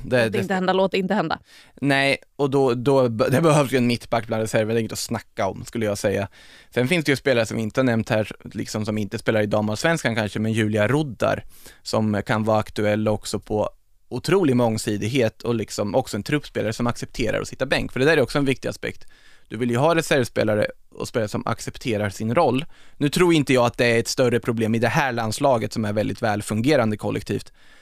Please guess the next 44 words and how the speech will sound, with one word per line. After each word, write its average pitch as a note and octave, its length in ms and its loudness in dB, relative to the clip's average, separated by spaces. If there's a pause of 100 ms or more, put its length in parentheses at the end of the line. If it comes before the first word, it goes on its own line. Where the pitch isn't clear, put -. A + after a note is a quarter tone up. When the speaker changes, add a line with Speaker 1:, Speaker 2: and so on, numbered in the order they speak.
(140)
Speaker 1:
Men G#2+ 320 0
en A2+ 140 -6
spelare A2 260 0
som G#2 120 0
Roddar, C3 360 2
som A2+ 140 -2
verkligen, G#2+ 340 -2
liksom, G#2+ 340 -6 (200)
accepterar D3+ 520 -2
sin C#3 180 0
roll, C3+ 240 4
går B2+ 240 2
in D3+ 220 4
och C#3 160 2
gör B2+ 200 4
sitt - 180 -6
bästa A#2+ 400 2
och - 160 0
gör, A#2 280 4
gör B2 260 4
det A2+ 200 2 (200)
helt E3+ 280 0
okej C#3+ 280 2
och C3 100 4
bra, C3 280 4
liksom, A#2+ 360 0 (420)
oavsett C3 540 4
position A#2+ 420 -2
hon A#2 100 0
sätts - 240 0
på. - 200 -12 (220)
Det B2 140 -2
är B2+ 40 4
ju B2 60 4
en A#2 100 2
drömspelare A#2 640 2
att G#2 60 -2
ha G2+ 140 0
på A2+ 160 -4
en G#2 120 -2
bänk A2 320 -4
och A#2+ 180 0
i A#2 200 2
en, G#2+ 140 0